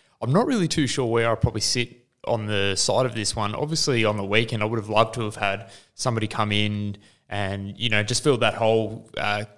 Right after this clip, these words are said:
that was really left for us. But having said that, though, uh, you've gotta make sure, if that, if an eighteenth man is to come in, you've gotta make sure that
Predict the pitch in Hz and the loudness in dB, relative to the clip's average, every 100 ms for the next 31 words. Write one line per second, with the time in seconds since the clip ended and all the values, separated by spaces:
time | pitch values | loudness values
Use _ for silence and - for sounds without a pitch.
0 | - - 104 95 - - 107 110 113 98 | -12 -6 -6 -6 -20 -14 -12 -6 -6 -2
1 | 113 - 98 98 - 92 - - 139 165 | -2 0 -4 -2 -4 -4 -6 -4 -2 0
2 | - 117 127 110 104 101 104 - - _ | 2 2 2 -2 -2 -4 -6 -12 -20 _
3 | _ _ _ - 113 104 107 123 123 143 | _ _ _ -14 -8 -6 -6 -6 -2 4
4 | 151 165 135 120 - 123 110 123 147 175 | 4 4 0 0 -2 0 0 2 0 0
5 | - 131 127 160 156 147 123 104 107 - | -6 -4 0 2 0 -2 -2 -2 -2 -4
6 | 117 104 101 104 - 120 127 117 - 113 | -4 -6 -6 -8 0 0 0 -2 -2 -4
7 | 101 101 | -2 -2